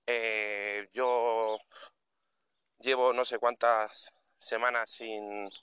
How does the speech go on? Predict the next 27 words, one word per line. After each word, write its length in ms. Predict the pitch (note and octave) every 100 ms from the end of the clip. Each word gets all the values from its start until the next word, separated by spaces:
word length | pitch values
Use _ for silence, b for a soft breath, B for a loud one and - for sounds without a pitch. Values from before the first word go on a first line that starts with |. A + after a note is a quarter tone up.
| _ _ _ _ _
sin 220 | - A#2+ A2
parar 320 | G#2 A#2 C#3
prácticamente, 800 | B2 A#2+ A2 G#2+ A#2+ D3+ F3+ F#3+ - _ _ _ _ -
pero 800 | C#3+ C3 B2 A#2+ G#2+ A#2 A2 A2+
bueno, 240 | F#3 C3 - _ _ _ _ _ _ _ - -
comenzamos 420 | B2 A2 D3 F#3
este 560 | F3 C#3+ C3+ B2 A#2 A2
lunes 500 | A#2+ C#3+ F3 - - b b b _ _
con, 760 | - B2 A2 G#2+ G2+ G2 F#2+ F#2
pues, 220 | G2 -
como 200 | - G2+
siempre, 380 | G2 A#2 - G#2+ -
pues, 100 | _
vamos 240 | - A#2 A2+
a 60 |
contaros 580 | A2 A2 A2+ A#2 B2 - _ _ _ _ _ -
un 80 |
poquito 280 | C#3+ C3+ C3+
lo 80 | B2+
que 60 | A#2+
he 0 |
hecho 140 | A#2
el 40 |
fin 120 | - A2
de 80 |
semana. 420 | G#2+ B2+ E3+ F#3+ G#3 _ -
Y 460 | D#3+ E3+ F#3 F3+